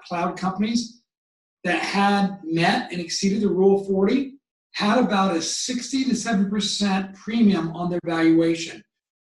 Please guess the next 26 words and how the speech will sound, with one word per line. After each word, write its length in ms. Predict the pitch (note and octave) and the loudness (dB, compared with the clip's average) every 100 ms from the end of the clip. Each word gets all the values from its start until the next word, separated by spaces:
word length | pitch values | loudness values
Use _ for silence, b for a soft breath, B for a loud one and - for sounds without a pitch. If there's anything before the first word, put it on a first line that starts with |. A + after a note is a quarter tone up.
| _ | _
where 520 | F3 E3 D#3+ D#3+ - B _ _ _ - | 0 2 2 0 -8 B _ _ _ -4
companies, 500 | G#3 G3+ G#3+ G#3+ - | 0 2 4 4 4
saas 300 | G#3 G3 - | 2 0 2
companies 720 | G3+ G3 G3 F#3+ F#3 - - - | -2 0 2 2 2 -2 -8 -2
under 340 | F#3 G#3 A#3+ | 4 4 4
the 80 | A#3+ | 2
Rule 220 | A3 B3 | 2 0
of 100 | A#3+ | 0
forty 260 | A3 A#3 B3+ | 0 0 2
had 140 | G#3+ | 2
about 240 | F#3+ F#3 E3+ | 0 0 -2
a 40 | |
six 440 | - - A3 A3+ | -4 -4 -4 -2
X, 480 | A#3+ A#3+ A#3+ - - - | 0 0 -2 -6 -8 -4
um, 520 | F#3 F#3+ G3 G3 - - | 2 4 4 0 -6 -2
earnings 480 | G3 G#3 G3+ - _ _ - | 2 4 2 -4 _ _ -12
value 280 | F#3 F#3+ G3 | -4 2 4
multiple, 580 | F#3+ G#3 B3 C#4+ - B B _ _ F#3 | 4 4 4 0 -4 B B _ _ 0
and 420 | G3 G3 F3 D#3+ | 2 4 2 -2
those 400 | F#3 A3+ G#3+ - | 0 2 0 0
over 280 | E3+ G#3+ A#3 | 2 4 2
Rule 420 | B3 A3+ B3 B3 | 0 2 2 2
forty 320 | B3 A#3 A3 | 0 2 2
had 140 | G#3 G3+ | 2 0
about 420 | F3+ F#3 F#3 - | -2 -2 -2 -6
an 220 | F3 E3 | -10 -12